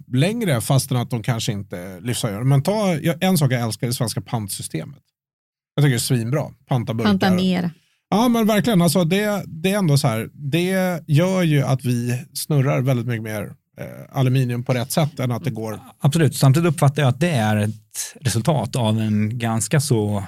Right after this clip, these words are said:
Speaker 3: framgångsrik lobbykampanj ifrån de kommersiella aktörer som driver det pantsystemet.
Speaker 1: Ja, men,
Speaker 2: Såklart.
Speaker 1: men, men slutprodukterna är ju ändå att, eh, det, vi har ett bättre, eh,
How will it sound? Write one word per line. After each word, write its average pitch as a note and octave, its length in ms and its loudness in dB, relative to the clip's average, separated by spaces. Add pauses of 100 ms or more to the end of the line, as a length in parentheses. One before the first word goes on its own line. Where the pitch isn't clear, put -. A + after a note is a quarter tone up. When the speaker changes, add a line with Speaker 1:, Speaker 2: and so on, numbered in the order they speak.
(160)
Speaker 3:
framgångsrik G#2+ 600 -2 (600)
lobbykampanj A2 1500 -2 (120)
ifrån A2+ 280 0
de G#2+ 380 -2
kommersiella D#3 480 0
aktörer G#2 340 -2
som G#2 400 -2
driver C3+ 280 0
det G#2+ 80 -2
pantsystemet. G#2 560 -4 (1200)
Speaker 1:
Ja, G3+ 220 2
men, G3 140 2
Speaker 2:
Såklart. F3+ 280 2
Speaker 1:
men, F#3+ 140 4 (140)
men G3 120 2
slutprodukterna G#3 840 0
är C#3+ 80 6
ju C#3 140 6
ändå A#2+ 520 0 (100)
att, A#2+ 280 -2 (680)
eh, A2+ 720 0
det, C3+ 180 0
vi D3 120 4
har C3+ 220 4
ett B2 80 0
bättre, B2+ 580 0
eh, A2+ 60 -4